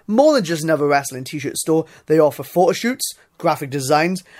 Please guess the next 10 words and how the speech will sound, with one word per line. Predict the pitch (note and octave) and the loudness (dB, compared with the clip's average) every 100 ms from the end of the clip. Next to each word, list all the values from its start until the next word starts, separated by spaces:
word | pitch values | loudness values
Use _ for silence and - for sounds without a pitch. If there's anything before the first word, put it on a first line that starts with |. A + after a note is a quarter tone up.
| - | -4
and | D#3+ | 0
on-demand | F3 E3+ E3+ F3+ F3 | 0 0 0 0 0
eight-by-ten | F#3 E3+ E3 D#3+ C#3 | 0 0 0 -2 -2
prints, | - F#3+ G#3 - | -4 -4 -4 -10
badges, | C#3 D3 D3 D3 C#3 - | -4 -2 -2 -4 -8 -10
and | F3 | -4
of | G3+ F#3 | -4 -2
course | - G3 - | 0 0 0
t-shirts, | - G3+ D#3 A#2 - - _ | -6 -6 -4 -6 -8 -14 _
all | - G3+ | 2 2